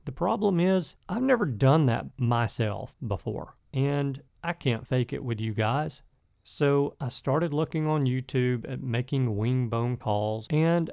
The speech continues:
that's where the idea for today's show came from. Homemade turkey calls, because not only did I find videos on how to make wing bone turkey collars,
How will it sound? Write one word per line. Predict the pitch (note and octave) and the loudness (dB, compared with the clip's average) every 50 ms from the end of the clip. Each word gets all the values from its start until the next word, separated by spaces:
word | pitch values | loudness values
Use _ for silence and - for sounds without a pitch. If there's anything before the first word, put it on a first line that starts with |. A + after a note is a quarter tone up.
| - | -6
that's | - - A#2 A2 G2+ G2+ B2+ D3 E3+ F3+ F3+ - - - | -8 -6 -6 -4 -2 0 0 2 2 0 -2 -6 -8 -6
where | C#3 A#2+ A#2 B2+ C3 C3+ C3+ C3+ C3 C3 C3 - D3+ | -4 -2 0 2 2 2 2 2 2 2 0 -2 -2
the | A#2+ G#2+ G#2 G#2 - | -4 -4 -4 -4 -4
idea | - A#2+ A2+ A2+ A#2+ B2+ A#2+ A2+ A#2+ A#2 A#2 A#2+ A2+ - | -6 -4 -2 -2 0 -2 -2 -2 -2 -2 0 -2 -2 -4
for | - A#2 G#2+ | -4 -6 -6
today's | - - G#2 G2 G#2+ G#2 G#2+ A2 G#2 | -6 -6 -4 -4 -2 -2 -2 -2 -4
show | - - - A2+ G2+ G2 G2 G2 G2 G2+ - - _ _ _ _ - | -6 -6 -4 -2 -2 -2 -2 -4 -6 -8 -10 -12 _ _ _ _ -6
came | - A2+ G#2+ G#2 G2+ G2 | -2 0 0 0 -2 -4
from. | - G#2 G2+ G2 G2+ A#2 - _ _ _ _ _ _ _ _ _ _ _ _ | -4 -6 -6 -6 -6 -10 -14 _ _ _ _ _ _ _ _ _ _ _ _
Homemade | - - - D3 E3 F3 F3 F3 E3+ D#3 C#3 C#3 C#3+ C#3+ C#3 C3 D3 D#3+ - - | -12 -6 -2 0 0 2 2 2 2 2 2 2 0 0 -2 -2 -6 -8 -10 -8
turkey | - A#2 A2 - - A2+ | -4 -4 -4 -2 -2 -6
calls, | G#2 - G#2+ G2+ G2 G2 - - - - - | -4 -4 -4 -4 -4 -4 -8 -10 -12 -10 -6
because | A2 - - - B2+ B2 B2+ B2+ A#2+ - - | -6 -6 -4 -2 0 2 2 0 0 -2 -4
not | - C#3+ B2 C3 D3 D#3 E3 E3 | -2 0 2 2 4 4 4 4
only | E3 F3 G#3 G#3+ G#3+ E3 C3 G#2 F#2 - - - | 4 6 6 6 4 4 2 0 -4 -8 -8 -4
did | - A#2+ G#2+ | -2 0 0
I | A2 A2 G#2+ | 0 0 -2
find | - - B2+ A2+ A2+ A2+ A2+ A#2 A2+ A2 G#2 - _ - A#2+ | -2 0 0 2 2 2 2 0 0 -2 -4 -6 _ -10 -6
videos | G#2+ C3+ D3 F#3 E3 C3+ B2 A#2 A2+ G#2 G#2 | -4 -2 0 0 2 2 2 2 2 2 0
on | G#2+ G2+ F#2 | 0 0 0
how | A2 A2 G#2+ | 0 0 0
to | G#2+ G#2 | 0 0
make | G#2+ G#2 G2+ G#2 A2 - - _ _ _ _ _ - | 0 0 -2 -2 -4 -8 -14 _ _ _ _ _ -6
wing | B2+ G#2+ A2 A#2+ A#2+ A#2+ A2 | -2 0 2 4 4 2 2
bone | G2+ A2 A2 A2 G#2+ G2 | 2 2 2 2 0 -2
turkey | - - B2 B2 - - A#2 | -2 -2 -4 -2 -2 -4 -4
collars, | G#2+ - A#2 G#2+ G#2 G#2 G#2+ A2 A#2 - - - | -2 -2 -2 -2 -2 -2 -4 -6 -8 -10 -12 -16